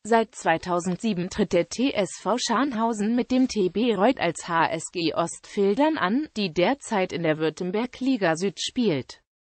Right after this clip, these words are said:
Bekannte Persönlichkeiten: Daniel Brack, Handballspieler beim Schweizer Club H C K T V Altdorf, ehemals U R Füchse Berlin,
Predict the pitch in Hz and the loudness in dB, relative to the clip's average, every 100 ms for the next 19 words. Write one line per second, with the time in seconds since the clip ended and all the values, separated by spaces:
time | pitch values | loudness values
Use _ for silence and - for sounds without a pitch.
0 | - 226 220 220 226 254 302 269 240 262 | 0 4 4 4 2 0 -2 -2 0 2
1 | 208 151 - 175 151 - 147 139 _ 185 | 2 -2 -6 -6 -6 -6 -8 -8 _ -2
2 | 175 202 247 220 175 208 - - - 160 | 0 2 2 0 0 -2 -4 -12 -6 -4
3 | 160 185 165 - - 160 160 185 170 170 | -2 2 2 0 -6 -2 -2 2 2 2
4 | - 160 151 - 170 - 202 269 - 220 | -2 0 0 0 -8 -2 2 2 0 0
5 | 175 - - 160 - 185 165 - 165 214 | -2 -2 -4 -4 -4 -2 -2 -2 -4 2
6 | 233 180 180 - 165 185 - 247 302 311 | 4 4 0 0 -2 -2 0 2 4 4
7 | 226 220 - - 233 302 214 190 156 135 | 2 2 -2 -6 -4 -2 0 0 -2 -10
8 | _ _ _ - 214 175 - 185 165 165 | _ _ _ -4 0 0 0 -2 0 0
9 | 170 175 220 | -2 -4 -4